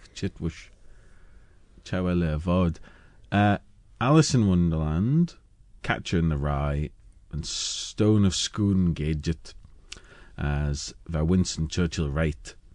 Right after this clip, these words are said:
fe taji re riecht in en, is it ve tri fi de shach bliana jeg de ish, of Lane Shaw, Winston, treve right.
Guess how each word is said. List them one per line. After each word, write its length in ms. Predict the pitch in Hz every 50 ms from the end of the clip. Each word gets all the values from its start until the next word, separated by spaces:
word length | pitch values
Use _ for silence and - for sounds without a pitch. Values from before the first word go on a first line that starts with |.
| - - - -
fe 220 | - - 87 76 76 -
taji 380 | - 85 78 73 80 76 71
re 120 | 69 69 71
riecht 340 | 71 80 80 73 - - -
in 100 | 71 73
en, 180 | 73 73 73
is 120 | 71 - 82
it 120 | 78 -
ve 140 | - 90 175 - -
tri 400 | - - - - - 165 165 160
fi 260 | 143 - - 151 143
de 120 | 127 127 113
shach 320 | - - - 123 120 - - - -
bliana 440 | 107 107 104 101 98 98 95 87
jeg 420 | 85 - 101 98 101 92 80 - -
de 160 | - - - 92 101
ish, 260 | 101 - - - - - - - _ - - - - - -
of 120 | - 76
Lane 220 | 76 69 64 64 67
Shaw, 360 | - - - 69 78 85 85 - - - - - - - - - -
Winston, 560 | - 87 90 80 73 - - 82 85 95 90 - - - - - - - - - - - - - -
treve 440 | - - 80 80 78 78 71 69 67
right. 340 | 69 80 85 - - -